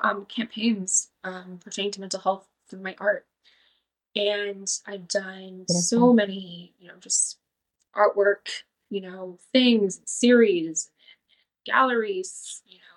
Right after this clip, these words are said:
Speaker 1: and I've, I, you know, done so much, you know, within the past three,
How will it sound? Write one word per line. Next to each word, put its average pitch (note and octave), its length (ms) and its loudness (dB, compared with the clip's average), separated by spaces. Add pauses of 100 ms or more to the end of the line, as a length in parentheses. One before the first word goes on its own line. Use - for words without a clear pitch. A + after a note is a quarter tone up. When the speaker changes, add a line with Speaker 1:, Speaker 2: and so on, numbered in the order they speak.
Speaker 1:
and - 100 -20 (260)
I've, F3 40 -18
I, - 60 -20
you G3+ 80 -16
know, F#3 180 -20
done G#3 180 4
so C4+ 240 4
much, G3+ 360 4 (300)
you F#3 120 -12
know, - 140 -20
within G3 260 -12
the G3 60 -6
past - 500 -2
three, G3+ 220 -12